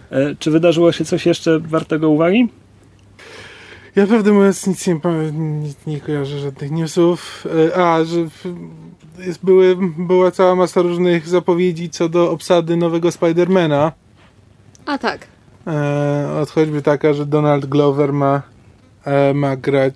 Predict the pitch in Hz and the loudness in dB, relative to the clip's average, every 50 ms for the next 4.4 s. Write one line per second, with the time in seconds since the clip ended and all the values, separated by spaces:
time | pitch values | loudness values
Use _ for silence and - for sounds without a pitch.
0 | - _ - 165 151 147 170 170 170 170 175 165 165 156 143 127 - 147 147 147 | -8 _ -4 -4 -2 0 2 4 4 6 6 4 4 2 0 0 0 0 0 2
1 | 147 143 135 139 139 143 165 165 - 160 139 143 143 147 143 139 139 135 143 143 | 2 0 2 2 2 2 2 2 0 -2 -2 -2 0 0 0 0 0 -2 -2 -2
2 | 143 143 139 139 143 139 135 - - - - - 147 143 147 147 151 156 160 170 | -2 -2 0 0 0 0 0 -2 -6 -10 -8 -6 -4 -4 -2 -2 -2 0 0 0
3 | 175 170 - - - - - - - - - 151 139 - - 147 139 - - - | -2 -2 -6 -12 -20 -20 -20 -20 -20 -12 -10 -10 -10 -8 -10 -12 -12 -6 0 0
4 | 156 147 143 156 156 151 151 151 | 2 2 4 4 4 4 4 2